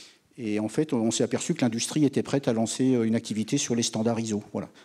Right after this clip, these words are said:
Alors, on, euh, G S un a participé à cette activité de, de, de, de guide et de guidage de la bonne mise en œuvre du standard de codification, euh, S G tin quatre-vingt-seize.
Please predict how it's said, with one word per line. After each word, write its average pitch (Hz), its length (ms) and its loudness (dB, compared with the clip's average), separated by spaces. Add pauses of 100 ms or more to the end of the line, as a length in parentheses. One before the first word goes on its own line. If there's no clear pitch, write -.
Alors, 107 160 0
on, 117 180 -4
euh, 104 260 -2
G 113 160 2
S 113 180 2
un 127 260 2
a 117 60 -2
participé 143 680 2
à 110 40 2
cette 120 220 -2
activité 117 600 0
de, 101 600 -2
de, 110 220 -4
de, 107 240 -2
de 107 140 -2
guide 117 400 -2 (100)
et 117 80 -2
de 113 80 0
guidage 123 500 2 (460)
de 113 120 -2
la 113 120 2
bonne 143 200 2
mise 135 180 4
en 131 100 4
œuvre 127 320 2
du 110 140 -4
standard 110 340 -2
de 110 80 0
codification, 110 800 -2
euh, 95 180 -2
S 123 80 -2
G 107 140 -4
tin 107 160 -8
quatre-vingt-seize. 117 680 -2